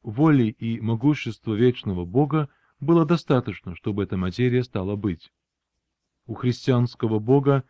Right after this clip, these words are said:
есть передача его природы Сыну Божьему. Сын, воплотившись, став человеком,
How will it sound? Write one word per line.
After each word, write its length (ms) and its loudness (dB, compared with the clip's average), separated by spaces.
есть 380 0
передача 540 2
его 240 6
природы 500 0
Сыну 320 2
Божьему. 560 -8
Сын, 540 2
воплотившись, 960 -2
став 440 -2
человеком, 760 -2